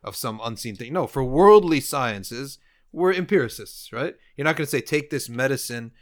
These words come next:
because, you know, um, I have a good feeling about it." No. But we do believe, you have to believe in your cosmology that there is a layer above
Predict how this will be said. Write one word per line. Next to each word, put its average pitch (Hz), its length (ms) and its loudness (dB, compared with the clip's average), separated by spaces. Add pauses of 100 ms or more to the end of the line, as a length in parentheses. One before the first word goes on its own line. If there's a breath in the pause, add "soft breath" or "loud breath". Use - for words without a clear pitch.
(400 soft breath)
because, 117 760 -4
you 107 140 -16
know, 104 280 -10
um, 95 360 -10
I - 60 -6
have 110 100 -6
a 101 100 -12
good 113 80 -8
feeling 120 320 -8
about 90 240 -12
it." - 160 -14 (340)
No. 101 220 -10 (340)
But 143 460 4
we 123 120 -8
do 139 200 -2
believe, 117 360 -6
you 113 120 -8
have 151 240 0
to 147 100 -12
believe 113 580 -8
in 104 200 -16
your 117 240 -4
cosmology 117 720 -6
that 101 140 -16
there 107 140 -10
is 101 100 -12
a 101 240 -12 (100)
layer 107 460 -10 (640)
above 107 520 -10